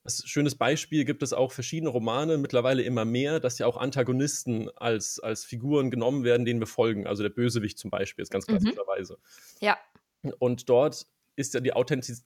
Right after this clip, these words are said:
Speaker 1: Authentizität, ähm, gegeben, wenn wir nachvollziehen können, warum die Person so ist, wie sie ist. Und nicht, dass sie einfach von Grund auf böse ist, weil sie das ist,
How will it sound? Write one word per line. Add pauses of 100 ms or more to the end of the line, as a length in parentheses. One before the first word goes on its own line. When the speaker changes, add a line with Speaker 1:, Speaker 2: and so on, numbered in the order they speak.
(120)
Speaker 1:
Authentizität, (760)
ähm,
gegeben,
wenn
wir
nachvollziehen
können,
warum
die
Person
so
ist,
wie
sie
ist. (640)
Und
nicht,
dass
sie
einfach
von
Grund
auf
böse
ist,
weil
sie (400)
das
ist,